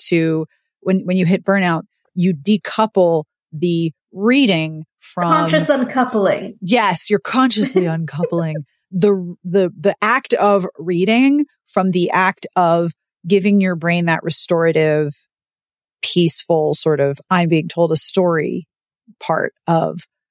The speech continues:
Speaker 1: of reading. So you're, you're separating, in order to get this feeling of relaxation and contentment, I must be reading. You just take the reading part out and see what else might fill that, that need,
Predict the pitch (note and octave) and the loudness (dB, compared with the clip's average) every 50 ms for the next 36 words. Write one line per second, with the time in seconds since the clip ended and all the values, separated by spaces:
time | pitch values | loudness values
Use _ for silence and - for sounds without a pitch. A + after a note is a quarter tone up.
0 | _ _ _ _ _ - F#3+ F3+ D#3 D#3+ E3 E3+ D#3+ D#3 E3 - - D#3+ - F#3 | _ _ _ _ _ -2 -2 -2 -2 0 0 0 0 0 -2 -4 -4 -2 0 0
1 | F#3 E3 E3+ F3 E3+ - - F#3 F3 D#3+ - - - B3 A3+ - G#3 F#3+ F3+ F3 | 2 2 2 2 0 0 0 0 0 0 0 -2 -2 -2 0 2 2 2 2 2
2 | E3 D#3+ D#3+ D#3+ - _ _ _ _ _ _ _ - G#3+ G#3 A3+ A#3 B3 B3+ B3+ | 0 0 -2 -4 -6 _ _ _ _ _ _ _ 2 4 6 6 6 4 4 4
3 | C4+ - - A3+ F#3+ D#3+ A3 G3+ - D#3+ G3+ G3 - - - - F#3 F#3 F#3 F3+ | 2 2 2 0 2 2 0 0 0 0 0 0 0 -2 -4 -2 -2 0 0 0
4 | F3+ F3 D#3+ D3 E3+ E3+ E3 E3 E3 E3 - - E3 D#3+ D#3 - - F3 D#3 D3+ | -2 -2 -2 -2 -2 0 0 0 0 0 -2 -2 -2 0 0 0 -2 -2 -2 -4
5 | D3 D#3 D3 - E3 D3+ - F#3+ F#3+ - - E3+ D#3 D3+ - - - F#3+ F#3 F#3 | -6 -8 -8 -10 -8 -4 -2 -2 -2 -2 -2 -2 -2 -2 -2 -2 0 2 2 4
6 | F#3 F3 E3 - - - F3 F3 E3 F3+ B3 C4 A3 F3 E3 E3+ E3+ D#3+ F#3 E3+ | 2 2 0 -2 -4 -6 -6 -4 0 2 2 2 2 0 -2 -2 -2 -2 -2 -2
7 | - G3+ F3+ - F3 E3+ F#3 G#3 G#3 G3+ F3+ E3 - D#3+ D#3 D#3+ D#3 D3 - - | -2 -4 -4 -4 -4 -2 2 2 2 2 0 -2 -2 0 2 2 2 0 -2 -4
8 | E3 D#3 - - - A#3+ A#3 G3 G3 F3+ - E3 E3 D#3+ D#3+ - F3+ E3+ D3+ - | -4 -4 -2 0 0 2 2 4 2 2 2 2 0 -2 -2 -4 -6 -8 -10 -10
9 | - - - G#3 G3 F3+ F3+ D#3+ - E3+ D#3+ D3+ D3 C#3+ C#3 - _ _ _ _ | -6 -2 2 2 4 4 2 2 0 0 0 2 0 -2 -4 -8 _ _ _ _
10 | _ _ _ _ _ - E3+ D#3 D3+ - G3+ B3+ C4+ A#3+ F#3+ E3 D#3+ D#3 | _ _ _ _ _ -2 -2 -2 0 2 2 4 4 4 2 0 -4 -6